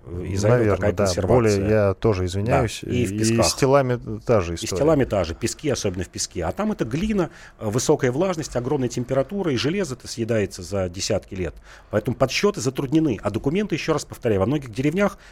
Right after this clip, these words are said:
Speaker 1: в семидесятые годы, если говорить о Вьетнамской войне, только-только какая-то паспортизация пошла, когда люди начали получать какие-то документы. Вот там обстоит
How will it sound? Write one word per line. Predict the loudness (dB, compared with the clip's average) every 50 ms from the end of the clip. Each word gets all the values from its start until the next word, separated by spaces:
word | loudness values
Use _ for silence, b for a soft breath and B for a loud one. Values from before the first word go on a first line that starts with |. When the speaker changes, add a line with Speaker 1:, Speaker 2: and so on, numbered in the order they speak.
| B B B
Speaker 1:
в | -2
семидесятые | 0 0 2 2 2 2 2 2 2 2 -2
годы, | 0 0 0 0 -2
если | -4 -4 -6
говорить | -4 0 0
о | 0
Вьетнамской | 0 0 -2 -2 0 0 -2 -2 0 0
войне, | 2 2 2 0
только-только | 0 2 0 0 0 -2 0 0 0 0 2
какая-то | 0 0 2 2 0 0 0
паспортизация | -6 -8 -12 -10 -10 -10 -8 -6 -2 0 2 2 2 0 -4 -8
пошла, | -8 -10 -12 -12 -10 -10 -10 -10 b b b b b b b
когда | -2 0 2 2
люди | 2 2 2
начали | 2 2 0 0 -2 -6 -8
получать | -8 -8 -6 -4 -4 -4 -4
какие-то | -8 -12 -12 -14 -14 -12 -14
документы. | -10 -8 -6 -4 -2 -2 -4 -6 -8 -10
Вот | -10 -10 -10 -6
там | -6 -2 -2
обстоит | -2 -2 -2 0 0 0 0 -2 -6